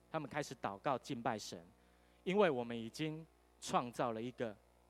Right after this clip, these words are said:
圣灵同在的环境，神自然而然就会帮助他们去经历神。我们不用多做什么，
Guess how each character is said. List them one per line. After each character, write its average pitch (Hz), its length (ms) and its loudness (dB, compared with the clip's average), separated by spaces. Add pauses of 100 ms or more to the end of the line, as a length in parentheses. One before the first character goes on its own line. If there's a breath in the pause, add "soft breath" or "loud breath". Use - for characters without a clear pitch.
(420)
圣 127 260 -2
灵 110 140 -6
同 104 300 -10
在 113 160 -4
的 104 100 -8
环 98 240 -12
境， 104 260 -10 (460 soft breath)
神 135 260 0
自 220 280 0
然 139 240 2
而 147 100 0
然 131 180 0
就 139 120 -4
会 139 120 -4 (120)
帮 185 200 4
助 180 160 -6
他 143 180 -2
们 117 160 -4 (200 soft breath)
去 - 140 -6
经 127 240 -8
历 127 120 -4
神。 95 300 -10 (240 soft breath)
我 139 80 -2
们 135 120 2
不 165 120 2
用 208 140 4
多 180 180 6
做 175 160 4
什 117 160 -2
么， 98 220 -12